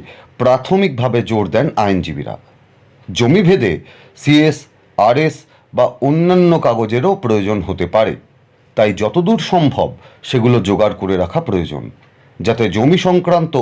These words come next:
অতীত তথ্য, বর্তমান মালিকানা, পরিমাপ ইত্যাদির নির্ভরযোগ্যতা যাচাই করা সম্ভব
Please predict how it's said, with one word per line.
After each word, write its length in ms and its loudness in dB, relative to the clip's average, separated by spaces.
অতীত 260 -2
তথ্য, 280 -4
বর্তমান 500 0
মালিকানা, 480 0
পরিমাপ 440 2
ইত্যাদির 500 0
নির্ভরযোগ্যতা 880 0
যাচাই 360 -2
করা 240 -2
সম্ভব 380 -4